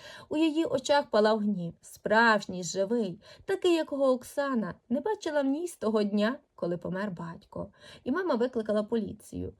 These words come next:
Виявилося, що цей чоловік уже був замішаний у схожій історії, але ту дівчинку не було кому захистити. Вона не витримала і зістрибнула з мосту в річку. Цього разу все буде по-іншому.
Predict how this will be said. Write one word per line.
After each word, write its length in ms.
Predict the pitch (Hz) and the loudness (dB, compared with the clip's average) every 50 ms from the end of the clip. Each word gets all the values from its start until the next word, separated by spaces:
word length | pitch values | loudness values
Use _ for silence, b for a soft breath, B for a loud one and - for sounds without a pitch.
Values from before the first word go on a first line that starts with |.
| B B B B B B | B B B B B B
Виявилося, 680 | 349 427 480 427 370 190 185 180 202 - - 185 165 - _ _ | 6 8 8 8 8 6 2 0 -2 -2 -2 -4 -4 -6 _ _
що 200 | - - 285 294 | -6 -4 -4 -2
цей 220 | - 330 294 269 | 0 0 0 0
чоловік 520 | - - 294 277 285 254 302 320 320 - | 0 -2 -2 -2 0 -2 -2 -2 -4 -4
уже 220 | - 254 233 269 262 | -6 -4 -2 -2 -2
був 280 | 226 220 269 311 320 | -2 -2 -2 -4 -4
замішаний 640 | 269 214 202 196 226 262 262 - - 220 220 214 - | -2 0 0 2 2 0 0 -2 -2 -2 -2 -2 -4
у 60 | 226 | -6
схожій 340 | - - - 240 240 233 240 | -8 -4 -2 -2 0 -2 -2
історії, 880 | - 254 233 - - - 190 170 170 170 175 175 170 180 175 185 226 - _ _ - | -6 -6 -10 -10 -8 -8 -6 -6 -6 -6 -8 -10 -8 -8 -10 -10 -12 -16 _ _ -6
але 200 | 269 262 254 247 | -2 0 0 0
ту 140 | 254 262 | 0 -2
дівчинку 760 | 240 208 220 247 277 - - - 185 165 - - 175 196 - _ | -2 -2 -2 -4 -4 -6 -8 -8 -8 -8 -8 -8 -8 -8 -8 _
не 140 | - 247 262 | -2 -2 0
було 260 | 226 214 214 233 269 | 0 0 0 -2 -2
кому 240 | 262 - 185 180 190 | -4 -6 -6 -4 -4
захистити. 880 | 190 196 196 - 208 208 - - - 185 170 165 160 - - 180 208 B B B B B B B | -4 -4 -4 -4 -6 -10 -10 -10 -10 -8 -8 -8 -8 -10 -14 -14 -14 B B B B B B B
Вона 220 | 269 294 302 311 | 6 6 6 6
не 120 | 302 320 311 | 2 2 0
витримала 640 | 247 214 185 170 - - 190 175 180 175 170 170 180 208 _ _ | 0 -2 -2 -4 -6 -10 -10 -8 -8 -8 -8 -8 -10 -12 _ _
і 100 | - 240 | 0 0
зістрибнула 720 | 220 214 214 214 - - 202 185 180 180 202 226 233 233 220 | 0 0 -2 -6 -6 -6 -6 -6 -4 -4 -4 -2 -2 -4 -6
з 120 | 214 - | -6 -6
мосту 320 | 175 175 170 - - - 170 | -8 -8 -8 -8 -10 -12 -12
в 40 | |
річку. 560 | 165 - - - - - - - 175 170 - - B B B B B B | -10 -12 -14 -14 -16 -18 -16 -12 -12 -12 -12 -12 B B B B B B
Цього 280 | B - 330 330 330 339 | B -2 0 2 2 4
разу 220 | 349 349 339 302 | 2 2 2 0
все 200 | 285 - - 320 | -4 -2 0 2
буде 200 | 294 247 233 240 | 2 4 4 2
по-іншому. 800 | 247 247 269 262 - 208 190 - - - - 175 170 165 160 - | 0 -2 -4 -6 -6 -6 -8 -8 -10 -10 -10 -8 -8 -8 -8 -10